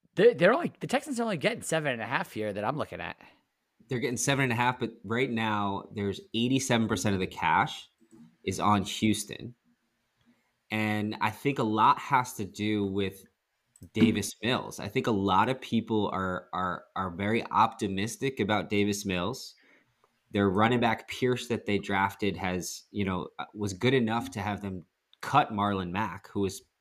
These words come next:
Speaker 2: you know, supposed to be the projected starter,
Speaker 1: Mm-hmm.
Speaker 2: uh, heading into training camp. So I, I, I love the Colts. You guys know that. My one future bet I put in before the season start was Colts to win the A F C Championship. I love that bet. You'll hear me stand by them,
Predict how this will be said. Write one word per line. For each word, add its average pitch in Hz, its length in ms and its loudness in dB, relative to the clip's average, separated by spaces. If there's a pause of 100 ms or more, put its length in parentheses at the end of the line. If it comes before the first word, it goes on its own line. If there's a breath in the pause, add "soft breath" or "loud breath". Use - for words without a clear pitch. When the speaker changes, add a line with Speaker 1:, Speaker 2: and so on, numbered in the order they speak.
(140)
Speaker 2:
you 101 140 -4
know, 98 60 -4
supposed 139 320 0
to 117 60 0
be 104 100 2
the 95 80 -2
projected 95 420 -4
starter, 110 540 0 (320 loud breath)
Speaker 1:
Mm-hmm. 120 160 -2
Speaker 2:
uh, 92 100 2
heading 104 240 2
into 90 140 -4
training 117 320 -4
camp. 87 280 -8
So 113 240 -4 (840 loud breath)
I, 156 360 8
I, 135 360 10
I 156 160 10
love 143 320 6
the 160 100 4
Colts. 175 340 4
You 139 80 2
guys 135 220 0
know 131 160 -2
that. 135 260 6
My 123 140 2
one 123 260 2
future 131 400 0
bet 123 200 2
I 123 80 4
put 120 240 -2
in 120 100 0
before 117 240 -4
the 113 80 -4
season 110 380 -4
start 117 320 0
was 104 160 -2
Colts - 320 0
to 110 80 2
win 104 160 4
the 101 60 -2
A 104 160 2
F 104 80 -2
C 104 120 -4
Championship. 120 800 2 (260 soft breath)
I 101 140 2
love 113 240 6
that 120 240 6
bet. 117 340 4
You'll 107 160 0
hear 110 180 2
me 107 140 2
stand 110 360 0
by 113 180 2
them, 110 340 0